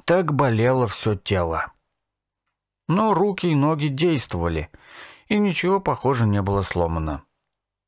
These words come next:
В общем, он решил, что еще очень легко отделался от всего этого. Рейн стояла на коленях у входа в пещеру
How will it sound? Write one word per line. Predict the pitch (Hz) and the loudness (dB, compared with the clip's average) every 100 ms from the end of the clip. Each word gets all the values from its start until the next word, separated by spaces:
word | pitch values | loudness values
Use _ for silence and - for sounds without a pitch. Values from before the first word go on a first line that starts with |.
| _ _ - | _ _ -4
В | 113 | 0
общем, | 165 165 - 139 - | 0 -2 -2 -2 0
он | 131 113 | 2 2
решил, | 92 85 139 190 196 - _ _ _ _ - | 0 -2 -2 0 -2 -8 _ _ _ _ -14
что | - 95 | -4 -4
еще | 104 - 233 196 | -2 0 0 2
очень | 220 - 220 214 | 0 -2 -2 0
легко | 202 151 - 170 - | 0 -2 -2 0 0
отделался | 170 156 220 190 87 - - 67 - _ - | -2 0 0 2 0 -2 -6 -8 -10 _ -4
от | 104 - | -4 -4
всего | - 104 95 | -4 -2 0
этого. | - 90 - 76 69 - _ _ _ _ _ _ _ _ _ _ _ _ _ _ _ _ _ _ _ _ _ _ _ _ _ _ - | -2 -4 -4 -6 -6 -8 _ _ _ _ _ _ _ _ _ _ _ _ _ _ _ _ _ _ _ _ _ _ _ _ _ _ -6
Рейн | 95 120 190 196 | 0 2 2 0
стояла | - 123 110 101 | -2 0 2 2
на | 98 | 0
коленях | 92 87 135 170 156 | -2 -2 0 -2 -2
у | 127 | -4
входа | - - 98 98 | -4 -2 -2 -2
в | 98 | -4
пещеру | - 127 - 85 80 78 | -6 -6 -4 -2 -2 -6